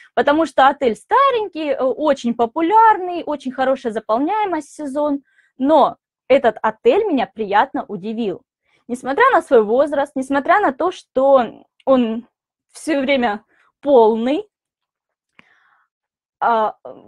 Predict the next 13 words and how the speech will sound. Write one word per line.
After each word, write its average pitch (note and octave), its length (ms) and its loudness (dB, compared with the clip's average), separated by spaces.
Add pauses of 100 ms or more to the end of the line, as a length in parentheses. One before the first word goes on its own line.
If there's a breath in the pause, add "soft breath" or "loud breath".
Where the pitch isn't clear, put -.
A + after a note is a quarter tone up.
(460)
и, G#3 180 -10
и G#3+ 260 -14
там D4 240 0
делают F#4+ 320 0
каждый C#4 360 0
год C#4+ 440 -4
реновацию, C4 840 -2
ну, - 640 -14
к-, - 180 -8
косметическую, B3+ 1040 -6
и B3+ 160 -6
он D#4 240 -2
в A#3 140 -14